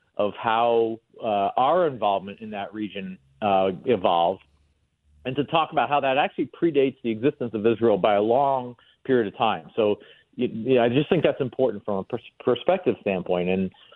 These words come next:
you know, as y-, you've been following Bob's show, you know that, you know, there were a number of Americans that were killed or taken hostage during this Hamas raid. Um, and then, you know, there's this normal wailing and gnashing of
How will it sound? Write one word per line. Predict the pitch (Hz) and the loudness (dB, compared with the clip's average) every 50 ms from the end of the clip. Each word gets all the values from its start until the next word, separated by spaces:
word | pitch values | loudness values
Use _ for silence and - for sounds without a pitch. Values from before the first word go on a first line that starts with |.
| _ _ _ | _ _ _
you | - 120 | 0 2
know, | 117 120 | 2 2
as | 123 117 | 2 0
y-, | 117 117 123 110 | -2 -4 -4 -4
you've | 98 117 117 110 104 | -2 -2 -2 -2 0
been | 113 123 113 | -2 -2 0
following | - 135 120 120 120 120 110 | 2 2 2 2 2 0 0
Bob's | 104 113 104 104 101 - | 2 0 0 0 -2 -2
show, | - 170 165 | 0 0 2
you | 135 123 | 0 0
know | 113 117 113 113 110 | 0 0 2 2 2
that, | 104 - - _ _ _ _ _ - | 0 -2 -6 _ _ _ _ _ -2
you | 120 | 0
know, | 120 | 2
there | 110 120 | 2 4
were | 110 110 | 2 2
a | 110 | 2
number | 110 123 127 131 131 139 | 0 -2 -2 0 0 0
of | 120 117 | 0 -2
Americans | 120 113 113 113 117 - - 113 101 | -2 0 0 0 0 0 -2 -6 -6
that | 104 | -6
were | 98 101 | -6 -6
killed | - - - 123 117 110 | -2 0 0 2 2 0
or | 101 | 0
taken | - 120 104 98 104 - | 0 -2 -2 -2 -4 -4
hostage | - 110 104 107 - - - 110 95 90 87 87 | -2 0 0 0 -2 -2 -2 -2 -2 -4 -4 -4
during | - 107 101 101 95 | -2 -2 0 0 -2
this | 95 90 - - | -4 -4 -2 -2
Hamas | 101 95 101 107 120 135 - - | 0 0 2 0 0 -2 -2 0
raid. | 92 87 85 85 92 98 - _ _ _ _ _ _ _ _ | 0 2 2 0 -2 -4 -10 _ _ _ _ _ _ _ _
Um, | - 92 92 90 87 87 87 87 87 92 - - | 0 0 2 2 2 2 2 0 -2 -4 -4 -2
and | 113 107 104 104 | -2 0 0 2
then, | 110 113 113 113 110 110 | 2 2 2 2 2 2
you | 107 113 | 2 2
know, | 107 101 101 98 | 2 2 2 2
there's | 104 110 107 | 0 0 -2
this | - - - | -4 -8 -6
normal | - 120 120 120 123 131 131 127 123 117 113 107 | -2 0 2 2 2 2 2 2 2 2 2 2
wailing | 104 113 120 123 123 117 107 104 | 2 2 4 2 2 0 -2 -4
and | 101 101 | -6 -4
gnashing | 104 104 110 - - - 104 | -2 -2 -2 -2 -4 -8 -10
of | 95 | -10